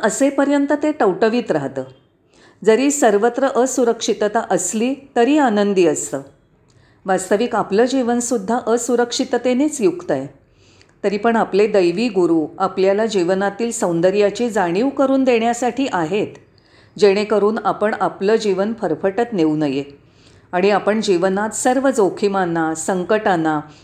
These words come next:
आणि असुरक्षिततेला सामोरं जाण्यासाठी तयार असलं पाहिजे. तसंच आपण अधिक संवेदनाशील असण्यासाठी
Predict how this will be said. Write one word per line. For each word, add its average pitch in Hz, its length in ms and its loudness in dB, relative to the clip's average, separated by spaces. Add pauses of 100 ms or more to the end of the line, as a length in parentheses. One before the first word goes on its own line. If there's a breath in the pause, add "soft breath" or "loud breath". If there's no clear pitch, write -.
आणि 208 260 0
असुरक्षिततेला 220 1080 0
सामोरं 208 500 0
जाण्यासाठी 190 640 -2 (100)
तयार 190 320 2
असलं 160 280 0
पाहिजे. 143 380 -4 (680 soft breath)
तसंच 233 300 2
आपण 226 320 0
अधिक 185 320 -2
संवेदनाशील 233 880 0
असण्यासाठी 202 920 -4